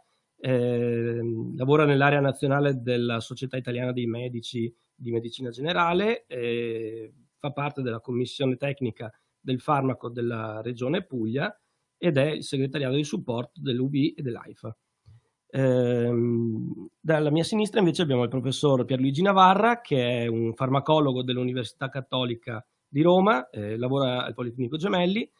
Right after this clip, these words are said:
eh, da molti anni è consulente per l'Agenzia Italiana del Farmaco, dove si occupa appunto di valutare le richieste di autorizzazione all'immissione in commercio di farmaci generici o equivalenti, che è il nome corretto da utilizzare. Infatti,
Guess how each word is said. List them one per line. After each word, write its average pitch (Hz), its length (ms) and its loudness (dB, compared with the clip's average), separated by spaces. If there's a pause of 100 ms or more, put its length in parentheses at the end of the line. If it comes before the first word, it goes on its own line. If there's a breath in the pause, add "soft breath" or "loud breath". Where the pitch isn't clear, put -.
(640)
eh, 127 380 0
da 135 160 0
molti 156 460 6
anni 143 460 6
è 131 260 2
consulente 135 800 0
per 123 300 -2
l'Agenzia 127 340 -4
Italiana 127 320 -4
del 175 140 0
Farmaco, 180 580 2
dove 151 520 6
si - 180 -4
occupa 131 260 -4
appunto 139 320 -4
di 147 80 -2
valutare 135 440 -2
le 147 100 2
richieste 139 380 -2
di 147 60 0
autorizzazione 139 600 -4
all'immissione 139 500 -6
in 127 80 -14
commercio 147 640 -4 (400)
di 175 160 0
farmaci 131 800 0
generici 131 520 0
o 123 120 4
equivalenti, 120 640 0
che 123 100 -4
è 120 60 0
il 117 40 2
nome 110 220 0
corretto 117 420 -10
da 117 120 -8
utilizzare. 117 640 -8
Infatti, 156 440 2